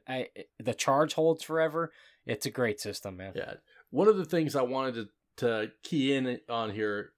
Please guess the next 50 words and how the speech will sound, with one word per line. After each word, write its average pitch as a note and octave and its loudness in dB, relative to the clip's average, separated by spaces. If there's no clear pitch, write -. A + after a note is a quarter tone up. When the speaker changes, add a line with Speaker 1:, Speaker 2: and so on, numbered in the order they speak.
Speaker 2:
if C3+ -6
you're C#3+ -2
looking E3 -2
for - -6
different A2+ -6
consoles, G#2+ -6
you're G#2 -6
looking G2+ -8
at G#2 -12
stuff - -12
like F#2+ -10
that. G2 -2
If B2 0
you're C#3 4
looking F3+ -2
for D#3 4
originals, G#2 0
it's G#2+ -12
kind E3+ 0
of B2+ 2
interesting. G#2+ 0
So A#2+ 0
if A2+ -4
you E3+ -2
were A#3 -2
to F3+ 0
look C3+ 2
at, B2 0
like, G#2 -2
the G2 0
Nintendo A2 0
Switch's G#2 -2
dashboard, G2+ -2
so A#2+ 8
if B2 0
you C#3+ 6
Speaker 1:
Yeah. F3+ 8
Speaker 2:
look G3 4
at F3 6
the C#3+ 4
Xbox C3 2
and G#2 -8
PlayStation, A#2+ -2
their C3+ 8
dashboard, E3 6
uh, B2 -4
most D#3 0
of - -12
the D3 -2
games C3+ -4